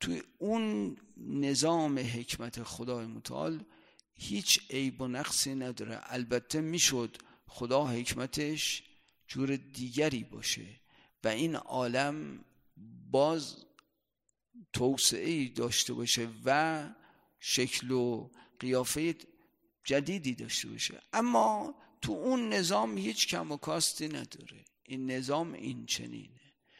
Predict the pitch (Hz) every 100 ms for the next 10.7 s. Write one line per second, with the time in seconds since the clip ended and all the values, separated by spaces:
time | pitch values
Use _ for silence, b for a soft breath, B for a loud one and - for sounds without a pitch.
0 | b b b b b - 147 160 147 139
1 | 135 143 151 156 139 - - _ - 139
2 | 160 139 131 - 131 131 - 156 151 123
3 | - 113 110 110 127 b b b b -
4 | 139 151 160 160 139 - - _ _ _
5 | _ _ _ _ _ _ _ _ _ -
6 | 123 131 147 143 127 123 120 120 127 139
7 | 127 131 120 120 117 120 127 127 120 -
8 | 127 120 117 117 113 127 131 - 165 151
9 | 117 113 113 117 110 107 127 123 131 117
10 | 123 123 120 120 139 156 139